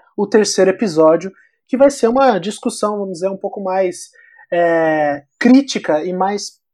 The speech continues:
pertencente a nós, da pós-modernidade estrito sensu, o que a gente pensa sobre ela,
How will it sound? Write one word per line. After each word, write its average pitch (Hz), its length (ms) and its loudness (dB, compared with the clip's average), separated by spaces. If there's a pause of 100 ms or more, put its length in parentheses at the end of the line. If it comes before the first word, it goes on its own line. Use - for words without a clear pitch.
pertencente 226 1040 0
a 165 60 2
nós, 165 340 0 (580)
da 185 220 4
pós-modernidade 180 1040 -2 (280)
estrito 165 460 -8
sensu, 151 420 -8
o 143 60 -14
que - 140 -4
a 175 100 6
gente 151 420 -8
pensa 202 440 0
sobre 156 320 -8
ela, 208 440 2